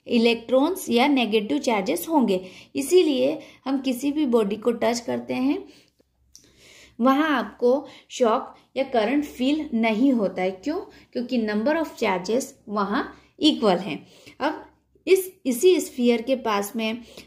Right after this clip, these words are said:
हमने क्या किया, एक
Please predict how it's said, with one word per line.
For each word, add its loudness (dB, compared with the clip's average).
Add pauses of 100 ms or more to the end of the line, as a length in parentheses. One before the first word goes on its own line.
हमने 2 (280)
क्या 4
किया, 0 (580)
एक 0